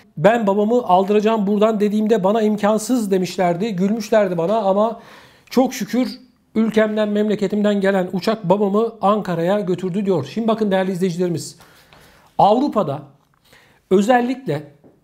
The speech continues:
yaşlılar başta olmak üzere durumu ağır olan hastaların ölmesi için ellerinden geleni yapıyorlar.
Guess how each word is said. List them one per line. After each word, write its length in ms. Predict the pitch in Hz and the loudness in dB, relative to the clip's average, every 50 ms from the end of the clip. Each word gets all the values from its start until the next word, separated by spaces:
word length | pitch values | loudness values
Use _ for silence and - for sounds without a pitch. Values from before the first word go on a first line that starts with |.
| _ _ _ _ _ _ _ _ _ _ _ _ _ _ _ _ _ _ _ _ _ _ - | _ _ _ _ _ _ _ _ _ _ _ _ _ _ _ _ _ _ _ _ _ _ -6
yaşlılar 720 | 143 135 147 165 180 175 - - - 226 226 247 240 220 185 | -2 2 2 2 2 0 -4 -6 -4 0 2 2 2 2 2
başta 300 | 202 196 196 - - 240 | 0 -2 -2 -4 -4 -2
olmak 340 | 226 196 185 185 185 180 214 | -2 -2 -2 -2 -4 -6 -6
üzere 360 | 214 175 208 185 160 156 151 | -4 -2 -2 0 0 0 0
durumu 320 | 190 247 247 208 175 175 165 | 0 0 2 2 0 0 2
ağır 300 | 190 202 220 220 220 214 | 2 4 4 4 4 2
olan 280 | 196 196 208 202 165 131 - | 0 -2 -2 -4 -6 -6 -4
hastaların 680 | - 196 214 214 - - 247 220 190 160 165 190 190 - - _ _ _ _ - | 0 0 0 0 0 -2 -2 0 0 0 -2 -4 -8 -10 -18 _ _ _ _ 2
ölmesi 520 | 202 214 254 254 254 262 247 - - 269 | 2 4 4 4 2 0 -2 -2 -4 -4
için 360 | 247 - - 220 220 214 - - - | -6 -4 -6 -8 -10 -10 -8 -4 -4
ellerinden 640 | 226 233 240 240 233 220 220 196 185 185 170 170 | -2 -2 0 0 0 0 0 0 -2 -2 -2 0
geleni 280 | 180 247 233 208 214 247 | 0 2 2 2 2 0
yapıyorlar. 580 | 233 196 - - 147 135 127 113 - - - | 0 -2 -2 -2 -6 -6 -6 -8 -12 -18 -20